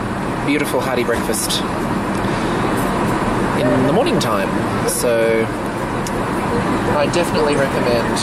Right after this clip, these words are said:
if you see the cheese and chive omelette when next you're flying with Emirates,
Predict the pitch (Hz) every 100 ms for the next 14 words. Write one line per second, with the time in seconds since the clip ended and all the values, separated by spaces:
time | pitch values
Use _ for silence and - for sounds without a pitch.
0 | - 117 127 120 143 135 147 143 127 143
1 | 135 143 143 139 131 135 - 151 143 147
2 | 135 139 131 - 147 147 160 180 - -